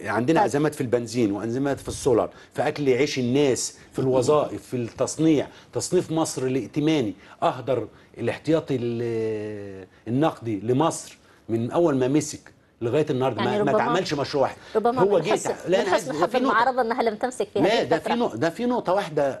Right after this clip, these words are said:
Speaker 1: بسيطة جدا، وأنا أتحدى أي حد من الإخوان.
Speaker 2: مهم.
Speaker 1: أنا جاي ب-، الإخوان سموا نفسهم الإخوان المسلمون.
Speaker 2: مهم.
Speaker 1: ده صحيح؟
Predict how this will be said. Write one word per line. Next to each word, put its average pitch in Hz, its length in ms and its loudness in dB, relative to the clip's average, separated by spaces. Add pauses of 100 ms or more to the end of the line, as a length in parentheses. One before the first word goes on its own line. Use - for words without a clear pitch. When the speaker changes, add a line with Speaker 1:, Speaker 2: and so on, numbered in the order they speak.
(140)
Speaker 1:
بسيطة 135 340 0
جدا، 127 380 -2 (220)
وأنا 180 300 0
أتحدى 156 640 -2 (1400)
أي 175 160 0
حد 131 240 -6
من 107 160 -2
الإخوان. - 560 -2
Speaker 2:
مهم. - 220 -4 (1080)
Speaker 1:
أنا 160 320 0 (140)
جاي 143 480 0
ب-، 95 340 -16
الإخوان 139 760 -2 (160)
سموا 151 320 -4
نفسهم 139 340 -6
الإخوان 120 520 -8
المسلمون. 101 720 -10 (840)
Speaker 2:
مهم. - 100 -12
Speaker 1:
ده 147 80 -4
صحيح؟ 131 320 -6